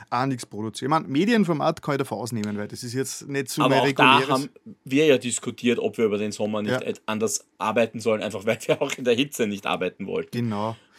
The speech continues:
Speaker 2: Äh, also
Speaker 1: Ja.
Speaker 2: auch da kann sein, dass wir ein bisschen dünner werden oder mal mehr Pausen machen. Wobei, ich muss sagen, wenn ich mir diesen Plan anschaue, wo wir jetzt nur wirklich nur vier Wochen gehabt haben, glaub
Speaker 1: Mhm.
Speaker 2: ich,
Speaker 1: Mhm.
Speaker 2: das ist so viel angenehmer. Ja,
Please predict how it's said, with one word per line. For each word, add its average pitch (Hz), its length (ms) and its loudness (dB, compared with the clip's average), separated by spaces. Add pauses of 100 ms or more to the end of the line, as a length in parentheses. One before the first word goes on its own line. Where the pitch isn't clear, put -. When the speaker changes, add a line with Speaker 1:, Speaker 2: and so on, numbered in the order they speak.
Speaker 2:
Äh, 117 60 -6
also 107 460 2
Speaker 1:
Ja. 135 60 6
Speaker 2:
auch 120 100 -2
da 107 240 4
kann 120 240 2
sein, 110 160 0
dass 113 120 2
wir 120 80 2
ein 110 80 0
bisschen 113 300 -10
dünner 131 380 4
werden 117 320 4
oder 110 180 0
mal 110 140 0
mehr 110 160 2
Pausen 117 260 2
machen. 120 240 0
Wobei, 156 320 10 (160)
ich 165 140 -4
muss 170 120 -4
sagen, 147 280 4
wenn 143 100 0
ich 143 80 -6
mir 135 100 0
diesen 160 240 -4
Plan 120 280 2
anschaue, 98 520 -2
wo 104 140 -4
wir 113 80 0
jetzt 110 240 0
nur 113 100 -4
wirklich 147 260 -4
nur 139 100 -4
vier 147 180 0
Wochen 135 240 0
gehabt - 360 -6
haben, 95 120 -6
glaub 156 160 2
Speaker 1:
Mhm. 185 60 6
Speaker 2:
ich, 196 100 -2 (380)
Speaker 1:
Mhm. 214 360 -2
Speaker 2:
das 104 160 -2
ist 101 120 -2
so 120 120 -4
viel 143 180 -2
angenehmer. 110 560 -4
Ja, 104 120 2